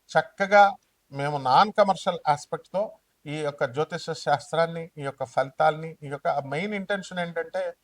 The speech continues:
ఆ, మన్-, ముందు జ్యోతిషం ఫలితాలు కాదు, మీకు జగద్గురువులను చూపిస్తున్నాను. జగద్గురువు అయినటువంటి స్వామి వివేకానందుడు, రామకృష్ణ పరమహంస, రమణ మహర్షి, ప్రభాతరంజన్ సర్కార్, ఆనందమూర్తి, ఆ, పరమహంస యోగానందుల వారు, ఇటువంటి జగద్గురువుల యొక్క వాళ్ళని చూపిస్తున్నాం.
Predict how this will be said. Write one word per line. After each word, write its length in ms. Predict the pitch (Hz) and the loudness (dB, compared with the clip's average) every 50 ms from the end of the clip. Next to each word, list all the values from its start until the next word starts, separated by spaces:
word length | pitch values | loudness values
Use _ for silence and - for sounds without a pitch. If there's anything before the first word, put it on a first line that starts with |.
| _ _ _ _ - | _ _ _ _ 2
ఆ, 120 | 151 151 147 | 4 4 4
మన్-, 280 | 147 147 156 170 160 | 4 2 -2 -2 -2
ముందు 240 | 147 147 156 175 175 | -6 -8 -8 -8 -8
జ్యోతిషం 640 | - - 151 151 165 170 - 180 170 165 160 151 147 - 151 | -2 -2 -2 -2 -2 -6 -8 -8 -6 -4 -4 -4 -2 -2 -2
ఫలితాలు 340 | 143 143 - 151 147 135 | -2 -2 0 0 0 0
కాదు, 200 | - 135 127 120 | 0 -2 -4 -2
మీకు 160 | 120 127 127 120 | -4 -10 -12 -4
జగద్గురువులను 640 | - 131 139 185 196 190 196 240 247 240 226 208 170 156 | -2 0 2 2 2 2 0 2 2 2 2 0 -2 -6
చూపిస్తున్నాను. 540 | 135 - - - - - 117 104 101 110 - _ _ _ _ _ _ _ | -12 -12 -20 -20 -14 -12 -12 -10 -10 -14 -20 _ _ _ _ _ _ _
జగద్గురువు 540 | 123 143 151 165 202 190 170 160 180 170 165 | 0 2 4 4 2 0 0 -2 -2 0 0
అయినటువంటి 480 | 160 156 156 147 - 151 143 139 147 139 | 0 -2 -4 -8 -8 -10 -8 -8 -10 -12
స్వామి 360 | - - 143 143 139 139 131 | -2 2 2 2 4 2 -4
వివేకానందుడు, 920 | 123 127 123 131 165 185 185 180 165 147 135 131 127 123 117 113 107 110 - _ _ | -8 -10 -4 -2 -2 -2 0 2 2 2 2 2 -2 -6 -8 -10 -12 -16 -20 _ _
రామకృష్ణ 540 | 120 131 160 180 190 190 175 143 - - 139 | 4 4 4 4 2 -4 -6 -8 -4 -8 -8
పరమహంస, 480 | 120 - 123 120 120 113 113 - - 113 | -6 -6 -6 -6 -6 -10 -10 -12 -12 -12
రమణ 400 | 113 110 - 120 139 160 185 185 | -12 -10 0 0 2 2 2 2
మహర్షి, 560 | 175 151 131 127 113 - - - 104 110 - _ _ _ _ _ _ _ _ - | 2 2 0 0 -4 -8 -16 -18 -18 -18 -18 _ _ _ _ _ _ _ _ 4
ప్రభాతరంజన్ 680 | 139 135 175 214 226 220 214 190 180 165 151 147 135 | 6 10 12 10 10 10 8 2 0 -2 -4 -6 -6
సర్కార్, 420 | - 135 - _ - 120 117 117 | -8 -10 -10 _ 0 0 2 6
ఆనందమూర్తి, 960 | 120 135 160 196 202 196 190 180 165 151 139 - _ _ 135 120 117 117 120 _ _ _ _ _ - | 6 6 6 6 2 0 -2 -2 -4 -4 -8 -10 _ _ -12 -12 -12 -12 -16 _ _ _ _ _ 4
ఆ, 100 | 156 175 | 4 4
పరమహంస 460 | 170 147 139 160 180 190 196 180 185 | 6 4 4 6 4 4 2 2 4
యోగానందుల 540 | 190 180 175 170 165 156 151 143 139 139 139 | 6 6 8 8 6 4 4 0 -2 -4 0
వారు, 200 | 135 131 131 135 | 2 2 2 0
ఇటువంటి 320 | - - 170 175 170 165 | -6 -10 -10 -10 -10 -10
జగద్గురువుల 600 | 135 - 135 139 180 180 175 185 220 226 220 220 | -4 -2 2 2 2 0 2 0 2 4 4 4
యొక్క 240 | 214 208 196 - - 170 156 151 139 135 131 135 | 4 2 2 2 0 0 2 2 -2 0 4 4
వాళ్ళని 260 | 131 135 139 135 127 135 | 4 4 2 -2 -6 -12
చూపిస్తున్నాం. 440 | 139 - 143 - - - 120 107 | -16 -16 -18 -20 -18 -18 -18 -18